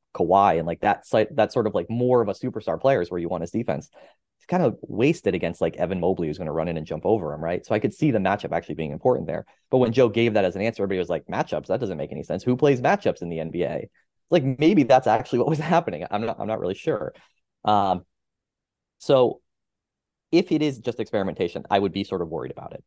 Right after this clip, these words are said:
If it's playing matchups, it's kind of weird, but understandable. But it does feel all, a little bit unstable. And you're like, "Okay, there's not that many games left. Let's kinda lock in here." Um,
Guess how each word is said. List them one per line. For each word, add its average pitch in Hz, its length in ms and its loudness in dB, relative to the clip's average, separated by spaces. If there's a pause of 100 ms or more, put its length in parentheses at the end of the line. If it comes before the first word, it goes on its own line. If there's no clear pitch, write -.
If 120 160 0
it's 110 100 -4
playing 95 320 -2
matchups, 90 460 -4
it's 85 140 -10
kind 104 180 -4
of 90 120 -8
weird, 101 520 -2
but 87 120 -2
understandable. 78 800 -6 (260)
But 127 120 4
it 120 80 0
does 135 180 6
feel 110 160 4
all, 95 320 2
a 101 60 -2
little 95 180 -2
bit 90 200 -2
unstable. 90 440 -2
And 82 80 -4
you're 82 80 -4
like, 80 140 -4
"Okay, 85 160 -8
there's 80 140 -8
not 101 120 -4
that 92 140 0
many 78 120 -6
games 76 280 -6
left. - 220 -10
Let's - 200 -6
kinda 76 200 -6
lock 71 260 -6
in 69 100 -6
here." - 260 -14 (440)
Um, 73 360 -6